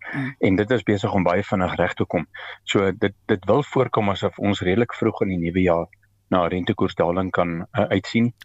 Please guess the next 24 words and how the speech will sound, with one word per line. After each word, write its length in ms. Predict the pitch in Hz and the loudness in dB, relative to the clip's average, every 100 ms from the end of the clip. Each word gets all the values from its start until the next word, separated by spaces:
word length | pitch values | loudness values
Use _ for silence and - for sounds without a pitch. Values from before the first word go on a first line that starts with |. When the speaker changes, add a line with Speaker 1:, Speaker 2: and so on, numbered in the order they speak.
| - | -4
Speaker 1:
O, 180 | 143 | -4
ek 120 | 127 - | -2 -4
is 80 | |
Speaker 2:
Ek 40 | 123 | 0
dink 120 | 110 | 0
Speaker 1:
bly. 60 | 87 | 2
Speaker 2:
baie 120 | 98 | 0
van 100 | 117 | 0
die 80 | 104 | 0
luisteraars, 600 | 101 110 - 107 101 - | 0 0 0 0 0 -6
eh, 140 | - 143 - | -6 -4 -2
eh, 120 | 113 98 104 | -2 -2 -2
is 180 | 113 - | -2 0
bewus, 460 | 107 92 101 107 - | -2 0 0 0 0
be-, 220 | 107 - - | 0 0 -4
is 60 | - | -2
bewus 280 | 107 113 | 0 2
daarvan 300 | 110 101 - | 0 0 0
dat 160 | 92 - | -2 -2
ek 160 | 104 - - - | -2 -4 -14 -18
veg 320 | - 120 - | -2 -2 0
nou 160 | 104 101 | 0 0
al 140 | 95 | -2
vir 220 | - 95 | -2 -6